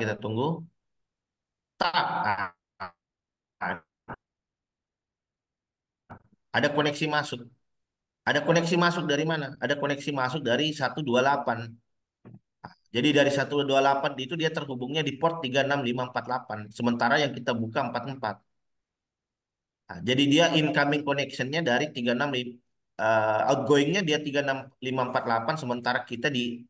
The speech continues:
incoming port-nya di empat empat empat. Nah, sekarang saya P W D. Pak, nah ini. Saya masuk di direktorinya si korban. W M I.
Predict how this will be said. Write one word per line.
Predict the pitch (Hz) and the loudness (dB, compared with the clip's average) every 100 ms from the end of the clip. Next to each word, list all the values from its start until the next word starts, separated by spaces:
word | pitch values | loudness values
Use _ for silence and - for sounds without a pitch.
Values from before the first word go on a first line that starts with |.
| - | -4
incoming | 120 117 123 120 120 120 | -2 0 0 0 -2 0
port-nya | 120 117 151 | -2 0 -4
di | 135 127 | -4 -4
empat | 120 - | -6 -6
empat | 120 117 127 | -6 -8 -6
empat. | 117 113 | -8 -8
Nah, | - 170 _ _ _ _ _ _ - | -16 -20 _ _ _ _ _ _ -10
sekarang | - 139 170 | 0 2 4
saya | 165 143 | 2 4
P | 156 | 6
W | 185 156 | 6 6
D. | 131 - - _ _ _ _ _ _ | 2 0 -10 _ _ _ _ _ _
Pak, | 127 120 123 | 2 2 2
nah | 101 110 | 0 0
ini. | 113 107 - _ _ _ _ | -2 -6 -16 _ _ _ _
Saya | - - 131 | -10 0 2
masuk | 127 117 117 123 | 4 4 2 0
di | 143 151 | 2 4
direktorinya | 127 127 - 123 120 143 147 | 2 2 0 0 0 0 0
si | 156 165 165 - _ _ _ _ - | -2 -2 -8 -20 _ _ _ _ -2
korban. | 135 135 117 113 117 113 _ _ _ _ _ _ _ _ _ | 0 2 0 -2 -8 -14 _ _ _ _ _ _ _ _ _
W | - 127 143 | 0 4 4
M | 139 | 2
I. | 104 | -4